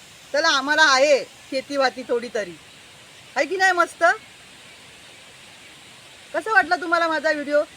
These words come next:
आणि ही आम्ही आता, अ, हळदीची लागवड केली, कशी वाटली तुम्हाला? आवडली का?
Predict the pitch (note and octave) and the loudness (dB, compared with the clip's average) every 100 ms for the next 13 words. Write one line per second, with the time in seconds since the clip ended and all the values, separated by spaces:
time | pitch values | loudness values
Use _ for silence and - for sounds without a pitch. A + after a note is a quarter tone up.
0 | - C4+ D#4+ E4+ F4 E4 E4+ E4+ E4 D#4+ | -8 -4 -2 0 0 -2 -4 -2 -2 0
1 | D#4+ D#4+ D#4 D4 C4 - - - A#3+ B3+ | 0 0 0 0 -2 -4 -20 -12 -6 -4
2 | C#4 C#4 D#4 E4+ E4 C#4 C4+ D#4+ D#4 D4+ | -2 -4 -6 -2 2 2 0 -4 -4 -6
3 | D4+ D#4 D#4+ F4 D#4+ C4+ C#4 C4+ C4 B3+ | -4 -2 -2 0 -2 -2 -10 -6 -4 -2
4 | C4 C4 D#4+ F4+ F4+ D4+ | -2 0 2 0 -2 -4